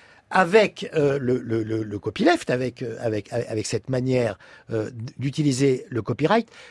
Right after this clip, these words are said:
j'ai fait le plus beau hack de ma vie. Euh, voilà, euh, plus beau hack, c'est-à-dire détourner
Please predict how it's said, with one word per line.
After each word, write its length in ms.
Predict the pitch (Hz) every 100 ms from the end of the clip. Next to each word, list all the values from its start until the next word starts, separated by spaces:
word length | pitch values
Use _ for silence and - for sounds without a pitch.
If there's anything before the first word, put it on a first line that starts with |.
| -
j'ai 200 | 104 160
fait 200 | 156 233
le 120 | 165
plus 260 | 139 185 180
beau 260 | 123 135 - -
hack 440 | 226 226 - - - -
de 140 | 127
ma 160 | 156 147
vie. 320 | 139 123 - - - - -
Euh, 360 | 139 123 117 117
voilà, 260 | 131 131 - - - 131
euh, 100 | 107
plus 140 | 135
beau 140 | 120 160
hack, 120 | 190
c'est-à-dire 540 | 113 110 107 160 175
détourner 880 | 113 101 139 220 202 151 165 208 262